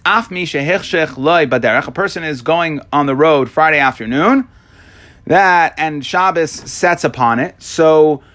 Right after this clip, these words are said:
we know that there is a way, um, normally, let's say you're stuck on the road and you have your wallet. You have, a th-, you know, ten thousand dollars on you,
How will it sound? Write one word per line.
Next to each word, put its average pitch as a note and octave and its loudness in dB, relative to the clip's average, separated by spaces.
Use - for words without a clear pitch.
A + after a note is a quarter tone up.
we E3 -6
know G#3 2
that F3+ -4
there F3 0
is D#3+ -4
a E3 0
way, E3+ 2
um, D3 2
normally, E3+ 0
let's D#3+ 0
say F3 -2
you're C#3 -2
stuck E3+ -2
on D3+ -2
the C#3 -4
road C#3 -2
and C3 -6
you C3 -4
have C#3 -2
your B2+ 0
wallet. B2 0
You C3+ -6
have, B2 -4
a B2 -10
th-, - -12
you C#3 -6
know, B2 -6
ten D#3+ -6
thousand D3 -2
dollars B2+ 0
on B2 -4
you, D#3+ -2